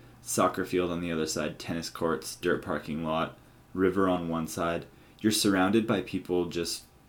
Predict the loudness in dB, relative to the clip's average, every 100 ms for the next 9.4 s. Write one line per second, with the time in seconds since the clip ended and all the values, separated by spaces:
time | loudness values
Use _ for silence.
0 | -20 -20 -20 -20 -20 -20 -20 -20 -12 -4
1 | 4 4 4 2 0 0 2 4 2 0
2 | -2 -4 -6 -4 -4 -4 -6 -10 -6 -4
3 | 0 0 0 -2 -2 -4 -4 -4 -4 -6
4 | -2 -2 -2 -6 2 4 6 6 6 6
5 | 4 0 -2 -12 -20 -20 -20 -16 -6 -2
6 | -2 -2 -6 -4 -6 -4 -2 -2 -4 -6
7 | -4 6 8 8 8 6 4 4 6 8
8 | 10 10 8 2 2 4 6 8 8 8
9 | 6 4 2 0